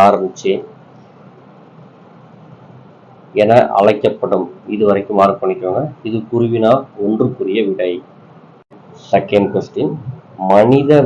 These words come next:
வள மேலாண்மையின் இயல்புகளில் ஏதேனும் இரண்டு கூறுக. விடை பக்கம் எண் அறுபத்தி ஒன்பது. மனித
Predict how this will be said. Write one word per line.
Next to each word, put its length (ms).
வள 300
மேலாண்மையின் 680
இயல்புகளில் 720
ஏதேனும் 560
இரண்டு 300
கூறுக. 420
விடை 240
பக்கம் 360
எண் 100
அறுபத்தி 420
ஒன்பது. 440
மனித 280